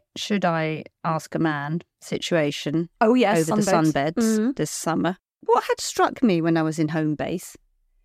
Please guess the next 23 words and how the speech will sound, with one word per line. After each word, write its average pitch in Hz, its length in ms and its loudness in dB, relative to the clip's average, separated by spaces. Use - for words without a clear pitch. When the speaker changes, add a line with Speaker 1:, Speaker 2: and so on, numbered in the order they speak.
Speaker 1:
looking 175 380 0
at - 80 -6
all 156 240 0
of 147 160 -4
the 151 180 0
garden 151 380 0
furniture, - 440 -4
is 185 120 -4
how 269 160 -6
Speaker 2:
Oh, 302 140 4
Speaker 1:
boring 214 180 4
it 151 40 0
is 156 40 0
Speaker 2:
right. 196 500 0
Speaker 1:
now. 151 340 -2
Because 254 340 -2
I 285 200 2
was 269 240 0
remembering 285 880 4
back 262 280 -2
in 254 120 6
the 220 80 2
day 196 580 0